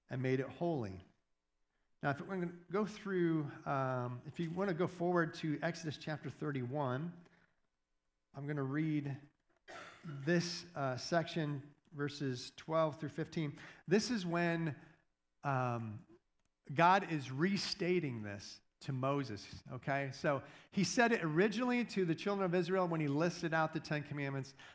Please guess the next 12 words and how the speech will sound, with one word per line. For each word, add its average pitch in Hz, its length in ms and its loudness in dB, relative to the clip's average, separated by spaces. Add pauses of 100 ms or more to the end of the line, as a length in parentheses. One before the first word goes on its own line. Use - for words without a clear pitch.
but 143 140 0
then 170 140 4
he 165 240 2
restates 175 760 0
it 127 200 -2 (260)
in 139 140 -2
verse 143 240 2
twelve 143 340 2
to - 80 -2
Moses. 135 420 0
He 151 60 -6
says, 156 380 0